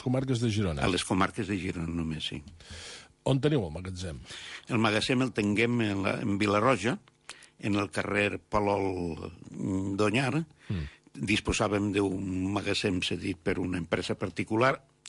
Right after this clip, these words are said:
Speaker 2: durant quinze anys, i ara acabem d'aconseguir la nau del costat, que ens l'ha cedit el Banc de Sabadell, també per quinze anys. I ara ja disposem de més espai, perquè abans tenim un problema d'espai.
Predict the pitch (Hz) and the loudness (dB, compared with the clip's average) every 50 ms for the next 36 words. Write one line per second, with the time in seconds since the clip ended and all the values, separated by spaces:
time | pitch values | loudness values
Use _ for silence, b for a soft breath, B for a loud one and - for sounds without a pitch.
0 | - B B B B B B B B B - 120 113 110 110 110 107 101 95 - | -16 B B B B B B B B B -4 -2 0 2 4 4 4 2 0 0
1 | 117 107 104 - - 127 131 143 151 - - - - _ - 123 104 113 117 113 | 0 -2 0 0 2 2 2 2 0 0 -6 -10 -12 _ -8 -4 0 2 2 4
2 | 113 120 113 - 117 104 107 110 110 110 107 - 107 98 - 107 101 113 120 110 | 2 2 0 -2 -2 -2 0 0 -2 -2 -2 -2 -4 -4 -2 -2 0 0 0 0
3 | 92 95 - - - 90 92 95 98 98 95 92 92 95 107 107 98 101 104 101 | 0 -4 -6 -6 -6 -4 -2 -2 -2 0 2 2 2 4 4 2 2 2 0 -2
4 | - - 113 107 - - 123 117 120 - - 110 92 - - 98 92 101 - - | -2 -4 -4 -4 -2 0 0 0 0 0 -4 -4 -4 -2 -2 -2 -2 -2 -2 -2
5 | 104 95 87 98 98 82 - - 90 87 90 95 92 90 92 95 90 85 90 95 | -4 -2 -2 -2 -4 -4 -4 -6 -4 -2 0 0 0 0 -2 -4 -4 -4 -4 -4
6 | 87 - 117 107 104 113 117 123 131 123 - B B B B B B - 107 90 | -2 -2 0 0 0 0 0 0 -2 -4 -8 B B B B B B -2 0 0
7 | 95 98 92 - - 90 85 - - - 90 87 82 - - - 85 82 85 85 | 0 0 -2 -2 -4 -4 -4 -4 -4 -4 -4 -2 -2 -4 -4 -4 -4 -4 -4 -6
8 | 82 85 85 - - - - 82 78 78 - B B B B B B B - - | -6 -8 -10 -12 -6 -4 -2 -2 -2 -4 -8 B B B B B B B -4 2
9 | 95 110 110 104 117 113 101 110 104 98 101 - - 110 98 - - 98 101 104 | 4 4 6 6 4 2 2 2 0 0 -2 -2 -2 -2 -2 -2 -2 0 0 0
10 | 92 98 101 92 - - - - 98 87 82 - 95 85 95 101 104 - - 107 | 0 0 -2 -2 -2 -4 -2 -2 -2 -2 0 0 -2 0 0 0 -2 -2 -2 -2
11 | 98 98 92 95 92 90 - - 85 85 85 82 85 85 82 85 - - - 65 | 0 0 0 0 -2 -2 -4 -4 -4 -4 -4 -4 -6 -6 -6 -8 -8 -8 -8 -10
12 | 64 - | -10 -10